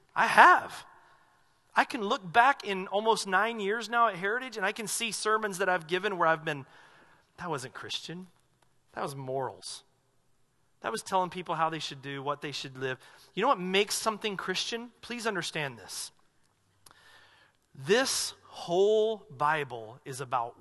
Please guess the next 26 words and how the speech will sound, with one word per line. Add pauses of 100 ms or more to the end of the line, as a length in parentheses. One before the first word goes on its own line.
(140)
one (320)
thing. (1040)
I
don't
care
if
you're
reading
marriage
stuff. (500)
I
don't
care
if
you're
reading
genealogies. (240)
I
don't
care
if
you're
reading
Psalms, (180)
wisdom
literature.